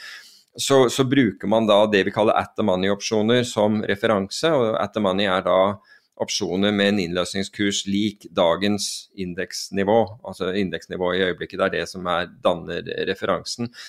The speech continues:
Mens vixen tar for seg out of the money, både putter og caller også gjennom, gjennom tid. Men hvis vi ser på, i øy-,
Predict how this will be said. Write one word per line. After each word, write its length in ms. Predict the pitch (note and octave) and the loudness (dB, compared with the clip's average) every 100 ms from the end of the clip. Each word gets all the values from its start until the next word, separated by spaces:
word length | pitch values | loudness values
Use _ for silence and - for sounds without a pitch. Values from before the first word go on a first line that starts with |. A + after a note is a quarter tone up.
| - | -2
Mens 220 | B2 A2+ | -2 0
vixen 320 | G#2+ - C3 | -4 -2 -6
tar 220 | B2+ A#2 F2+ | 0 2 2
for 120 | G2+ | -2
seg 220 | F#2+ G#2+ G2+ | -2 0 0
out 240 | F2+ - | 0 -4
of 80 | F#2+ | -2
the 60 | G2 | -2
money, 320 | F2+ G2+ G#2 - _ _ | 0 0 -2 -6 _ _
både 220 | G#2+ G#2 | -2 -2
putter 320 | A#2+ G#2 F#2 G2+ | -2 -2 -2 -2
og 80 | |
caller 320 | G2+ F2+ G2 F#2+ | 0 0 2 0
også 220 | - F2+ | 0 -2
gjennom, 220 | F2 G2 G2+ - _ _ _ _ _ _ _ | -2 -4 -6 -16 _ _ _ _ _ _ _
gjennom 240 | - G#2+ G#2+ | -2 0 2
tid. 240 | A2 G#2+ | 2 4
Men 220 | A#2+ B2 A#2+ - - - | 4 4 0 -14 -20 -4
hvis 160 | C3+ | 0
vi 80 | D3+ | 2
ser 220 | C#3+ A#2 A2 | 4 2 2
på, 120 | B2+ C3+ C#3 - - _ _ _ - | 2 4 4 0 -10 _ _ _ 2
i 80 | C#3 D3 | 6 8
øy-, 240 | C3 A2 | 6 4